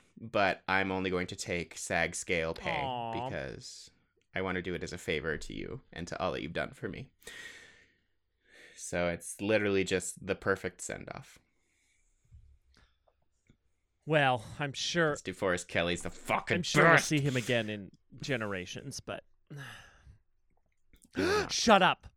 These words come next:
Speaker 2: Don't you tell me this is the last I'm gonna see of DeForest Kelly. Cameron, I was not emotionally prepared for that.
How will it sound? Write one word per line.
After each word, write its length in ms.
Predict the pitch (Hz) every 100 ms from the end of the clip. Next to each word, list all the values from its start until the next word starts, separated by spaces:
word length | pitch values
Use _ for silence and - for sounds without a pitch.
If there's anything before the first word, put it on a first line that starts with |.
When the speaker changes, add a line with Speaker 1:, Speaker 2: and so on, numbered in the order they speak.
| _ _ _ _ _ _ -
Speaker 2:
Don't 240 | 156 147
you 60 | 170
tell 200 | 175 160
me 120 | 143
this 180 | 135 135
is 80 | 127
the 100 | 135
last 300 | 127 123 -
I'm 120 | 117
gonna 160 | 117
see 160 | 120 127
of 80 | 107
DeForest 420 | 110 113 104 -
Kelly. 360 | 143 113 101 98 _ _ _ _ _ _ _ _ _ _ _ _ _ _ _ _ _ _ _ _
Cameron, 380 | 110 135 156 175 - _ _ _ _ _ _ _ _ _ _ _ _
I 100 | 135
was 160 | 156 151
not 140 | 151
emotionally 380 | 135 123 131 135
prepared 360 | 113 - 113 107
for 120 | -
that. 240 | 104 127